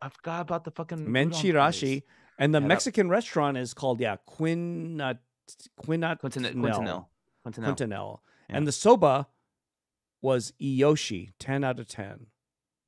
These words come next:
Speaker 1: Soba?
Speaker 2: Some,
Speaker 1: Yoshi.
Speaker 2: so soda, soda. I'm sorry, soda
Speaker 1: Soda,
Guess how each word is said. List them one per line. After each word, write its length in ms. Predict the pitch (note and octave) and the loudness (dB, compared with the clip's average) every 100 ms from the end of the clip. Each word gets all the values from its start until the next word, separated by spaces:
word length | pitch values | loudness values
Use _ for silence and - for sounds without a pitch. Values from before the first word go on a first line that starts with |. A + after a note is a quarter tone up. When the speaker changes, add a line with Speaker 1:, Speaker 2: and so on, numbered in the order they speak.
| _ _ _ _ _ _ _ - _ F#2 | _ _ _ _ _ _ _ -20 _ -8
Speaker 1:
Soba? 380 | B2 D2 F2+ _ _ _ _ - F2+ | -6 -8 -12 _ _ _ _ -12 -6
Speaker 2:
Some, 200 | G#2 C3 | -4 -4
Speaker 1:
Yoshi. 100 | - | -6
Speaker 2:
so 180 | - D#3 | 0 0
soda, 320 | - G3+ F#3 | 10 10 10
soda. 420 | - F3 C3 F2+ - | 8 8 8 0 -2
I'm 120 | A#2+ | -2
sorry, 120 | A2 | -2
soda 360 | - E3 D#3+ B2+ | 6 6 6 4
Speaker 1:
Soda, 180 | D3 | 4